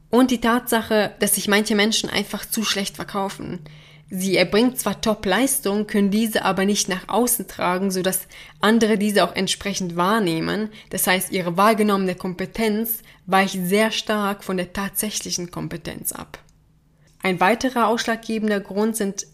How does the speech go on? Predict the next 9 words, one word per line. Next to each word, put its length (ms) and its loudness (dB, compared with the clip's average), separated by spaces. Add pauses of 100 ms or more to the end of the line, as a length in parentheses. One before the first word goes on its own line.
negative 480 2
Glaubenssätze 560 -4
hinsichtlich 520 -4
Geld. 380 -8 (260)
Also 160 -2
grundsätzlich 680 0
sind 180 -4 (240)
Glaubenssätze 600 2
Überzeugungen, 920 0